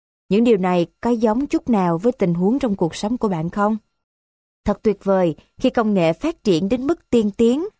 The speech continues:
làm cho thế giới nhỏ hơn, phẳng hơn, tâm trí của chúng ta được mở mang ra nhiều khả năng đa dạng. Trong thực tế, những quyết định làm thay đổi phần lớn của cuộc đời, cũng như thay đổi công việc, thay đổi lục địa sống, vân vân,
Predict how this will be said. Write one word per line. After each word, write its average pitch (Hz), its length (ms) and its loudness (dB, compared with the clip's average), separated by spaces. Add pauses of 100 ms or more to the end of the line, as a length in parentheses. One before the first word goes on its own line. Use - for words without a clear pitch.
làm 180 180 0
cho 208 140 0
thế 214 140 0
giới 226 300 2
nhỏ 220 200 -2
hơn, 220 360 0 (320)
phẳng 190 300 -2
hơn, 240 300 -2 (280)
tâm 208 160 0
trí 226 180 0
của 226 140 -2
chúng 214 180 -2
ta 226 220 0
được 185 220 -2
mở 175 260 0
mang 247 320 0
ra 220 240 -2
nhiều 185 340 2
khả 156 140 -6
năng 196 240 0
đa 185 160 0
dạng. 165 400 0 (440)
Trong 185 140 0
thực - 220 -6
tế, 202 300 0 (300)
những 196 140 -2
quyết 294 160 0
định 175 160 2
làm 175 240 -2
thay 202 180 0
đổi 165 180 2
phần 170 260 0
lớn 185 320 2
của 190 140 0
cuộc - 280 -2
đời, 175 320 2 (320)
cũng 196 160 2
như 277 240 2
thay 226 180 0
đổi 160 140 4
công 202 220 -2
việc, 185 220 2 (200)
thay 214 140 2
đổi 190 220 2
lục 220 240 0
địa 156 160 2
sống, 208 420 -2
vân 208 200 0
vân, 196 240 2